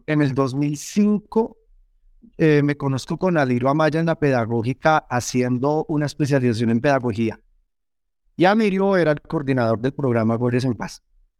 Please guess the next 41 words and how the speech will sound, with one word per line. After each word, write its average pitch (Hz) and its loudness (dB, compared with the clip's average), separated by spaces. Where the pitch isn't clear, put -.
Entonces, 143 0
a 185 0
partir 143 -2
de 151 4
ahí, 160 2
yo 156 -4
estaba 156 2
trabajando 135 -2
unos 135 -8
temas 143 2
de 143 2
salidas 120 -2
pedagógicas 123 0
experienciales. 175 0
Y - -2
entonces, 135 0
un 175 0
día 165 2
en 165 0
una 160 -2
clase, 151 -2
Alirio 139 -2
pregunta, 120 -8
"Bueno, 170 0
¿y 143 -2
qué - -4
hacemos 226 0
con 226 0
este 170 -2
fenómeno 160 -4
que 175 -2
yo 147 2
estoy 135 -2
trabajando?". 170 0
Yo 127 -2
le 135 0
decía, 143 0
"Pero 143 -6
¿por 139 -8
qué 190 2
no 220 0